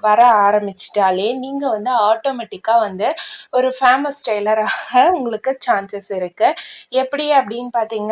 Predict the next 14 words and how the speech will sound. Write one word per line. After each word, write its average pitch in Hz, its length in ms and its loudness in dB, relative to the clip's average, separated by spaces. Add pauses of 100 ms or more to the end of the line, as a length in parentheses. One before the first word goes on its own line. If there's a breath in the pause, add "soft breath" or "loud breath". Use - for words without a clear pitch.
(120)
அப்படின்னா, 208 540 -2
இது 269 160 -4
வந்து 277 300 -2
இதுக்கு 269 420 0
அப்படின்னு 214 380 0
கிடையாது, 202 380 -2
இந்த 214 200 0
ஒர்க்கு 220 320 2
தான் 262 280 2
அப்படின்னு 208 240 -8
கிடையாது. 190 640 0 (320 loud breath)
எந்த 311 400 6
ஒரு 285 160 4
தொழிலா 240 440 2